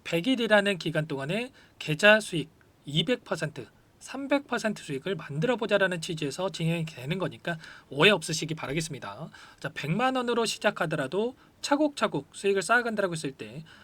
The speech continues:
충분히 가능한 수치이기 때문에 함께 계좌 수익을 만들어 보고 싶다. 자, 이러신 분들은 자, 설명을 드렸던 혜택란에다가 자, 일억이라고만 적어두시면 확인 후에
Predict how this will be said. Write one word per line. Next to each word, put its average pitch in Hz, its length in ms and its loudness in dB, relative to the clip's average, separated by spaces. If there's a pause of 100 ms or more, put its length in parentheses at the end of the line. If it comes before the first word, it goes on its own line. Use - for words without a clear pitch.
(120)
충분히 269 480 -2
가능한 143 300 -4
수치이기 180 340 -6
때문에 147 400 -8 (260)
함께 262 580 0
계좌 156 300 -2
수익을 165 400 -4
만들어 190 520 2
보고 165 220 -4
싶다. 160 380 -2 (240)
자, 135 60 -12
이러신 208 340 -2
분들은 160 460 -4 (280)
자, 147 100 -8
설명을 233 440 0
드렸던 202 540 0 (260)
혜택란에다가 180 960 -2 (260)
자, - 220 -14
일억이라고만 214 1000 4 (260)
적어두시면 160 680 -2 (320)
확인 269 300 0
후에 233 280 2